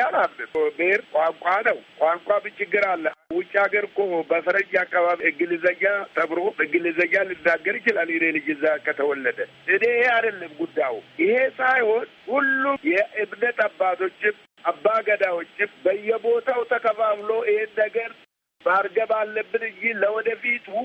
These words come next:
ይቺን ሀገር ለማዳን ከፈለግ በመንግስት ላይ ብቻ አይደለም ሄደን መጮህ አለብን። እንደምሰሙ ደግሞ አውቃለሁኝ።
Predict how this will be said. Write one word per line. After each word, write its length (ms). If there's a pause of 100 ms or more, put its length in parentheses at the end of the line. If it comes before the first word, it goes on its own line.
(600)
ይቺን 400
ሀገር 340
ለማዳን 640
ከፈለግ 540 (600)
በመንግስት 560
ላይ 160
ብቻ 260
አይደለም 360 (100)
ሄደን 420 (180)
መጮህ 340
አለብን። 520 (520)
እንደምሰሙ 720 (100)
ደግሞ 240
አውቃለሁኝ። 600